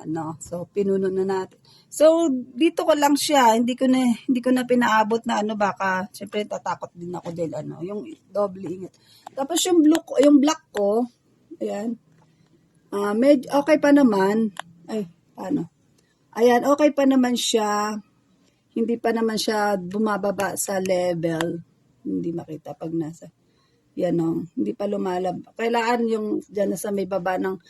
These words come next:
arrow, yung may guhit. So, itong tatlo kasi, ano na siya eh, pa-, paano na siya.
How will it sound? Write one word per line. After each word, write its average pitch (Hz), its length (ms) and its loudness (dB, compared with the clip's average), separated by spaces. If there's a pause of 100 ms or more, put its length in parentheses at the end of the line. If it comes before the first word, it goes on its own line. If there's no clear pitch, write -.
(380)
arrow, 190 320 2
yung 202 220 0
may 185 100 -2
guhit. 170 460 -4 (920)
So, 240 160 2
itong 247 320 2
tatlo 226 240 -2
kasi, 208 480 -2 (320)
ano 196 160 -4
na 196 160 -2
siya 185 320 0
eh, 165 40 0 (920)
pa-, 208 240 -10
paano 190 480 -2
na 180 140 -2
siya. 156 320 -6